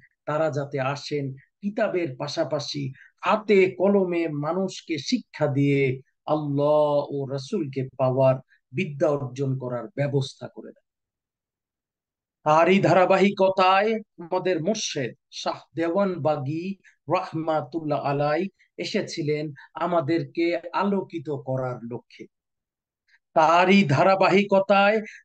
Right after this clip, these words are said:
মুর্শেদ কেবলা যান এসেছিলেন আমাদেরকে, আমাদের সিনাকে আলোকিত করতে, আমাদের অন্তরকে আলোকিত করতে।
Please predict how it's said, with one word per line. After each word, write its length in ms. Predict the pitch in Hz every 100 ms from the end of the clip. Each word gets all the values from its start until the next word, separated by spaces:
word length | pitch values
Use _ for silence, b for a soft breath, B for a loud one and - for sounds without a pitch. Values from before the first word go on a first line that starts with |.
| 156
মুর্শেদ 460 | 202 208 - 214 214
কেবলা 320 | 214 202 208
যান 420 | 202 208 220 233 214 B B
এসেছিলেন 720 | 208 214 247 - 180 139 113 - _ _
আমাদেরকে, 1040 | 151 170 185 156 185 170 143 180 185 220 214 B -
আমাদের 500 | 185 190 170 185 175
সিনাকে 680 | - 196 208 240 190 -
আলোকিত 440 | 151 156 151 143 143
করতে, 640 | 139 139 - 165 165 170 - B B
আমাদের 380 | 151 151 147 135 139
অন্তরকে 760 | 139 147 143 156 170 170 131 131
আলোকিত 400 | 113 113 - -
করতে। 380 | - _ -